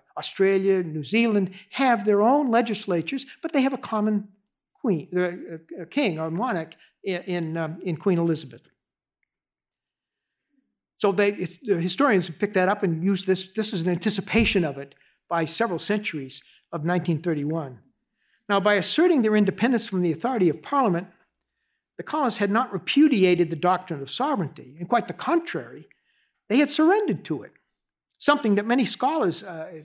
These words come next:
I found, don't seem to appreciate. Throughout a decade of debate, the colonists had tried over and over to divide legislative authority, saying that Parliament could do some things, but it can't do this. It can do that, but not that. And they sought desperately to get the British to acknowledge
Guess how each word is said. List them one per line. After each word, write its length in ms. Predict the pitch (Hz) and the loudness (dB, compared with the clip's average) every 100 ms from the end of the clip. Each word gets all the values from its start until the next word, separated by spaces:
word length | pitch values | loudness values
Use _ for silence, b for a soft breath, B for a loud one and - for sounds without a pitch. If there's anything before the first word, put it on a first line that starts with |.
| - | -12
I 80 | 185 | -10
found, 320 | 185 190 175 | -4 -2 -2
don't 200 | 185 208 | -2 -2
seem 200 | 208 233 | -4 -4
to 100 | 214 | -4
appreciate. 640 | 208 214 330 330 156 120 - _ _ _ _ _ _ _ _ - | -4 0 0 0 -4 -6 -18 _ _ _ _ _ _ _ _ 0
Throughout 260 | 240 302 | 2 4
a 40 | 240 | 4
decade 440 | 165 277 294 294 | 2 2 2 0
of 100 | 196 | 2
debate, 400 | 185 165 165 175 | 0 4 2 2
the 60 | 196 | -2
colonists 360 | - 285 - | -2 -2 0
had 140 | 208 208 | -2 -2
tried 300 | - 226 214 | 0 0 0
over 380 | 294 320 330 | 2 4 4
and 80 | 302 | 2
over 240 | 311 330 233 | 2 0 0
to 120 | 254 | -4
divide 460 | 233 220 311 349 | -4 -4 -2 0
legislative 540 | 277 196 190 - 165 147 | 0 0 -2 -4 -4 -4
authority, 440 | 151 170 135 123 | -6 -4 -6 -6
saying 240 | - 240 240 | 0 2 2
that 140 | 233 | 0
Parliament 320 | 311 349 269 | 0 0 0
could 120 | 185 | -2
do 100 | 170 | -2
some 300 | 175 - 196 | -2 0 0
things, 300 | 214 262 330 | 0 0 0
but 100 | 262 | 0
it 60 | 208 | 0
can't 240 | 196 196 | 0 0
do 100 | 254 | 0
this. 340 | 254 370 240 - | 2 0 0 -6
It 80 | - | -4
can 160 | 202 | -4
do 160 | 190 190 | -2 -2
that, 300 | 156 247 - | -2 -2 -4
but 140 | 208 | -6
not 220 | 247 320 | -4 -4
that. 340 | 330 349 170 - _ b b b b | -4 -4 -6 -14 _ b b b b
And 60 | 208 | 0
they 60 | |
sought 320 | 208 269 - | 0 0 -2
desperately 500 | 262 302 - - 175 | 2 2 2 -4 -6
to 100 | 170 | -6
get 240 | 180 196 196 | -2 -2 -2
the 60 | |
British 380 | 208 - 156 180 | -2 0 0 -2
to 140 | - 226 | -6 -10
acknowledge 580 | 220 151 156 208 214 | -6 -4 -4 -4 -6